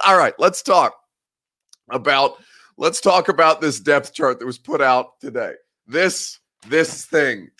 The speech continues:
this thing that I hate, this thing that has been the bane of my existence for the better part of ten hours today, since they handed it to us when we walked out to the Titans practice fields,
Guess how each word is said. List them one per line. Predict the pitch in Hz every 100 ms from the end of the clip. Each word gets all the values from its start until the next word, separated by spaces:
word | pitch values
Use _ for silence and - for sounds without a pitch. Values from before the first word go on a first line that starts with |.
| _ -
this | 156 151 -
thing | 170 156 143
that | 139
I | 131
hate, | 127 151 120 - _ _ _
this | 143 147 -
thing | 165 156 147
that | 131
has | 147 107
been | - 151 147 143 _ _ _
the | 123
bane | 107 143 156 170
of | 170 151
my | 151
existence | 143 104 143 131 131 104
for | -
the | 131
better | 139 139
part | - 139
of | 127 -
ten | - 147
hours | 139 120 123 120 107 -
today, | 110 92 76 - _ _
since | - 127 -
they | 131
handed | 107 135 156 151
it | 139 139
to | 160 143
us | 131 127
when | 131 123
we |
walked | 120 123 131 127
out | 131 123 120 _ _ _ -
to | 139
the |
Titans | 120 277 131 127 120
practice | - 120 117 117 -
fields, | - 120 107 101